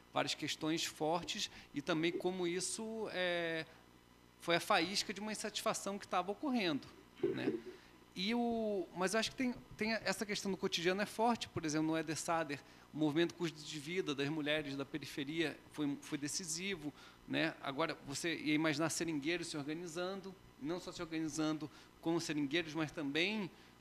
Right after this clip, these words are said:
lá propondo a Aliança dos Povos da Amazônia, et cetera. Então, você, você tem uma, um momento de criação política, né?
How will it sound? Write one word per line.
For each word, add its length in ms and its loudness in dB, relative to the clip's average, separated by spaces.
lá 400 6
propondo 520 2
a 120 6
Aliança 360 2
dos 100 -2
Povos 260 -2
da 60 -2
Amazônia, 880 2
et 280 -4
cetera. 420 -2
Então, 180 0
você, 300 -6
você 200 0
tem 280 2
uma, 580 2
um 60 -4
momento 300 0
de 80 -4
criação 440 0
política, 500 0
né? 100 4